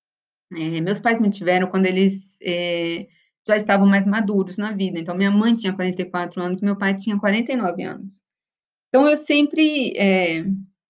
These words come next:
tive muito presente, eu não sei se por conta disso, mas, enfim, sempre, é, esteve no meu coração essa, essa gratidão muito grande, né? E também um cuidado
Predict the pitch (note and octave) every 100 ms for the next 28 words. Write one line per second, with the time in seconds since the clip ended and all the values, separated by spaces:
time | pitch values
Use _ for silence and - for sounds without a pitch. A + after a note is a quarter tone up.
0 | _ _ _ _ _ - B3 B3 B3+ B3
1 | B3 B3+ D#4+ F4+ - D4+ A#3+ F3+ E3 G3+
2 | B3 B3 D#4 - - - G3 F3+ E3+ E3
3 | G3+ A#3 A#3+ C4 D4+ D#4 - - C4 D#4+
4 | C4 G#3 A#3 G3 - _ _ _ _ _
5 | _ _ - G3 F#3+ G3 A3 G#3 A3 G#3+
6 | G#3+ G3 F#3+ G3+ G#3 G3+ G3 - _ _
7 | _ _ _ _ _ _ _ _ _ _
8 | G#3 G3 G#3 G#3 A3 B3+ - G#3 G#3+ A3+
9 | A#3 D4+ C#4 G3 F#3 G#3 C4+ C4 G#3+ D#4
10 | - _ _ _ _ C4 B3+ C#4 A#3 A3+
11 | C4 C4 C4 B3 B3 C4+ G3+ G3+ A#3+ B3
12 | F3+ E3+ F3